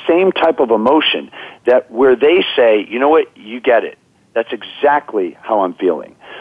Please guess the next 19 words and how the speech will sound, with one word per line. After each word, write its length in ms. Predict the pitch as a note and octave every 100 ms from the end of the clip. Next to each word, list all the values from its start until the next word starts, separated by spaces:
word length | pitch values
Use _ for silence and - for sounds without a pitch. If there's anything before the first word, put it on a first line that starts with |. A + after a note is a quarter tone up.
| -
So 80 | C3+
if 80 | C3
you 140 | G3 -
say, 300 | - B2+ A2+ - - - -
"So 60 | D3+
what 160 | E3
I 120 | F3+ E3+
understand 460 | D3+ - E3+ E3
is 160 | C3 G#2+
we 100 | A#2+
missed 300 | B2+ D3+ -
the 80 | B2
shipment 500 | - E3+ D#3 D3+ C#3+
here, 380 | D3 D3+ D3
and 200 | C3+ G#2
then 120 | A#2 A2+
we 120 | A#2+
didn't 200 | D3+ D#3+
even 200 | B2+